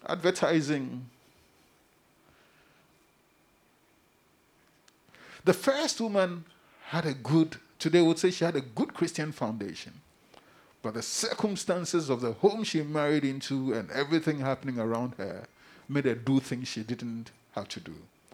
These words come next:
The second one didn't have a godly foundation. She was born a Gentile, raised in a world that didn't necessarily believe in God. And so, but when she came to know the truth,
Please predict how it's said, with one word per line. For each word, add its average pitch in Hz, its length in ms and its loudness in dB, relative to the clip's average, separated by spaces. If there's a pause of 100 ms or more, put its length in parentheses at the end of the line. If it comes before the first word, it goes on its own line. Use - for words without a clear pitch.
(360)
The 196 100 2
second 285 380 4
one 202 300 8
didn't 214 340 4
have 175 260 2
a 151 60 -2
godly 139 320 2
foundation. 104 560 -6
She - 120 -2
was 123 180 0
born 220 280 6
a 214 60 2
Gentile, 156 720 4 (360)
raised 151 340 6
in 151 80 0
a 139 80 4
world 160 440 8
that 151 140 6
didn't 151 260 2
necessarily 143 600 2
believe 131 400 2
in 123 160 2
God. 120 400 4 (540)
And 127 180 -4
so, 156 540 6 (360)
but - 160 0 (120)
when 127 180 -4
she 127 220 -8 (240)
came 190 440 -6
to 147 140 -2
know 135 140 4
the 117 120 -2
truth, - 500 -8